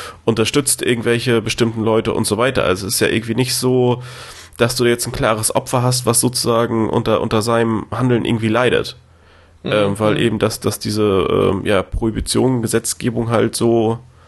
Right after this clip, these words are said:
Speaker 1: naja, das heißt, äh, ja, irgendwie auferlegt hat, keine Ahnung, also, also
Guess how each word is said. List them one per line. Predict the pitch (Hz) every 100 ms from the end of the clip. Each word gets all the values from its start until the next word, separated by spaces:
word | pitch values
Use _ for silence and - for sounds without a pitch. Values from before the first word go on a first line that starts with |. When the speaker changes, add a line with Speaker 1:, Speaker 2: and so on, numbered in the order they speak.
| - - - -
Speaker 1:
naja, | 82
das | 95
heißt, | 101 - -
äh, | 90 90 87 - - - - -
ja, | 98 101 - - - 52 50 50
irgendwie | 98 101
auferlegt | 120 120 98 98 98
hat, | -
keine | 107 98
Ahnung, | 110 87
also, | 95
also | 82 101 87